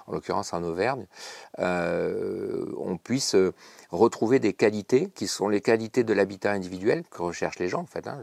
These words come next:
la maison avec un jardin, et cetera, euh, mais dans une vie de centre-bourg. Voilà. Parce que ça, c'est possible, en fait. Et, euh, on verra ce qu'il en est de, de, de, des jeunes générations, enfin, des prochaines. Mais, euh, il y a aussi un autre phénomène qui,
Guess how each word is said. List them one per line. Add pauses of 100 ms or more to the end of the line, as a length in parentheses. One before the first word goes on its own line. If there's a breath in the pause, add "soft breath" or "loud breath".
(140)
la
maison
avec
un
jardin,
et
cetera, (540 loud breath)
euh,
mais (100)
dans
une
vie
de
centre-bourg. (160)
Voilà. (300)
Parce
que
ça,
c'est
possible, (120)
en
fait. (480 loud breath)
Et,
euh, (460)
on
verra
ce
qu'il
en
est
de,
de,
de,
des
jeunes
générations,
enfin,
des
prochaines. (500 loud breath)
Mais,
euh, (180)
il
y
a
aussi
un
autre
phénomène
qui,